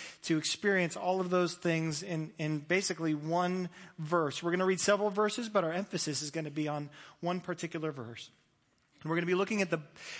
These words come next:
at the book of Matthew, chapter four, verses eighteen through twenty-two. So if you could stand to your feet with me as I read this passage.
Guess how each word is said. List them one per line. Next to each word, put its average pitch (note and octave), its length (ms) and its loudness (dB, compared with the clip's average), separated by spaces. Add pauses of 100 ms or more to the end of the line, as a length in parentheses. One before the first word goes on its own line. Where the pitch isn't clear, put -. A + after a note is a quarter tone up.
(140)
at D#3+ 140 2
the E3 60 0
book F3 200 0
of D3+ 140 -2
Matthew, F3 480 0
chapter D3+ 380 -2
four, G3+ 500 2 (1400)
verses D#3+ 320 2
eighteen G3 440 2
through F3+ 160 0
twenty-two. G3 580 2
So F3 140 2
if E3 100 -4
you F#3 60 -4
could E3 120 -2
stand G3 300 0
to F3 60 -4
your D#3+ 100 2
feet G#3 240 -2
with G3+ 180 -6
me G#3 120 0
as F#3 120 0
I E3 60 2
read E3+ 220 -2
this E3+ 160 -4
passage. F#3 580 -2